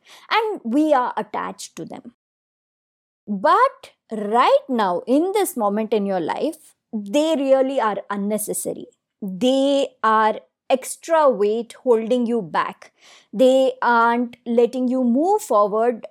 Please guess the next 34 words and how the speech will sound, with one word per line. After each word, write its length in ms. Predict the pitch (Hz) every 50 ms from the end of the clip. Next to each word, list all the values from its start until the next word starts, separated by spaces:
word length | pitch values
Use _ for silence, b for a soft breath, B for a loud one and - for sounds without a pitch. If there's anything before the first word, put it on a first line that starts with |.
| _ _ _
and 180 | 240 247 254 269
you 100 | 302 285
don't 280 | 339 359 415 440 -
really 280 | 349 302 294 294 294 302
have 200 | 311 262 233 214
the 120 | 240 220
time 420 | - - 226 214 220 240 254 254 254
or 80 | 247
the 100 | 202 214
bandwidth 520 | 180 185 202 190 190 208 214 233 254 247 240
or 100 | 214 185
the 140 | 180 202
space 500 | 196 - - - 262 262 277 285 277 -
for 340 | - - - 254 254 262 285
this, 360 | 269 226 247 254 247 - - - b b b b b
this 320 | b 415 - - - - - _ _ _ _ _ _ _ _ -
seemingly 640 | - - - 508 587 719 698 622 508 392 320 294
wonderful 520 | 240 247 220 220 214 233 - - 233 220 214
thing. 420 | 208 - 226 190 160 160 - - - _ _ _ _ _ _ _ _ _ _ _ _ _ _ _ _ _ _ _ _ _ _
But 300 | - 233 233 302 285 262
yet, 300 | 320 339 370 381 415 453 - - _ _ _
you 560 | - 254 233 226 269 277 285 294 302 302 - -
are 380 | 233 233 226 233 233 233 - - -
holding 500 | - - 269 277 269 262 240 269 262 240
on 220 | 196 208 214 202
to 140 | 208 220 196
it 200 | 208 202 202 -
tightly. 480 | 185 180 175 180 180 - 185 175 - - -
You're 240 | - 208 202 196 - -
keeping 360 | - 269 208 - 254 247 240
it 180 | 226 226 - - -
in 220 | 220 233 220 220
your 220 | 226 226 202 180 180
life. 580 | 170 170 - - - 208 233 - - - -